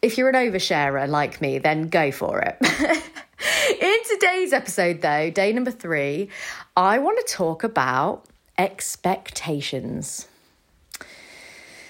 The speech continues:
Expectations. Ooh, they're a killer. Ooh, they're gonna get you. If you don't get those expectations in check, you are going to have a very unhappy life, my friend.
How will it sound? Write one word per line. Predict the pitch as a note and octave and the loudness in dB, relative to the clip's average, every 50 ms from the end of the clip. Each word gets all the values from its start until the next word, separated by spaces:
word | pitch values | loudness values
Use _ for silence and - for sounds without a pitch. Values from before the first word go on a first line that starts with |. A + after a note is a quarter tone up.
| - - _ _ _ - | -20 -20 _ _ _ -8
Expectations. | F#3 F3+ - - - - - F#3+ F#3+ - - - D3+ D#3 D3 C#3+ C#3+ - D3+ C#3+ C#3 - - - | -8 -8 -6 -10 -10 -4 -4 -6 -6 -4 -8 -6 -4 -2 -2 -2 -2 -4 -4 -4 -4 -6 -4 -2
Ooh, | E3+ F3 F#3 G3+ G#3 G#3+ A3 A3+ A3+ A#3 A#3+ A#3+ B3 B3+ B3+ C4 C4+ C4+ C#4 C#4+ C#4 | 0 2 4 4 4 4 4 4 4 4 2 2 2 2 2 2 2 2 0 0 2
they're | G#3 F#3 F#3+ B3+ C4+ | 2 2 4 4 2
a | B3+ | 2
killer. | C4 C#4+ D#4 E4 C4+ B3+ A#3+ - - _ _ _ _ _ _ - E3 | 4 2 4 4 4 2 0 -4 -12 _ _ _ _ _ _ -4 0
Ooh, | E3+ F#3+ A3 A#3+ B3+ C4 C4+ C#4 C#4+ C4 | 0 2 2 2 2 2 4 4 4 4
they're | C4+ C#4+ C#4 | 4 4 4
gonna | D4+ D4 D#4 D#4 | 2 2 2 4
get | C#4 D4 D4 - G#3 | 2 2 2 2 2
you. | F3+ E3+ E3 - - - - - - - - _ _ _ _ _ _ _ _ _ _ _ _ _ _ _ - _ _ _ | 2 2 2 -4 -14 -20 -20 -20 -20 -20 -20 _ _ _ _ _ _ _ _ _ _ _ _ _ _ _ -20 _ _ _
If | - - | -6 -4
you | G#3 | 0
don't | C4+ F4+ G4 E4+ | 2 2 2 4
get | C#4 - C4 | 2 2 2
those | C4+ B3 A3+ | 2 2 2
expectations | B3 G#3+ G#3+ - - G3 - - G#3+ G3+ F#3+ F#3+ - F#3 E3+ - | 0 -2 -4 -2 -4 -4 -2 0 0 0 0 0 -2 -4 -2 -2
in | F3+ E3+ E3 E3 D#3 | -2 -2 -2 -4 -4
check, | - - - F#3 C#3 - - - _ - - - _ _ _ _ _ _ _ _ _ _ _ | -4 -2 0 0 0 0 -2 -6 _ -20 -20 -20 _ _ _ _ _ _ _ _ _ _ _
you | - F3 F#3 A3+ B3 B3+ B3+ A#3 | -8 -4 -2 0 0 0 0 0
are | - D#3 | 0 -2
going | D3+ - D3+ D3 C#3+ | -2 -2 -4 -4 -4
to | C#3+ D3 | -6 -8
have | - C#3 | -8 -6
a | C#3+ C#3 | -6 -6
very | C#3 D#3 E3+ E3+ E3+ E3+ E3 E3+ | -2 -2 0 0 2 0 0 -2
unhappy | - D3 C#3+ - D3 C#3+ - - D3 | -2 -4 -6 -6 -8 -10 -8 -6 -4
life, | C#3 C3 C3 C3 C3 - - | -4 -2 -4 -4 -6 -8 -8
my | - C3+ | -8 -8
friend. | - - - - - - D3+ - | -6 -6 -6 -6 -6 -8 -10 -12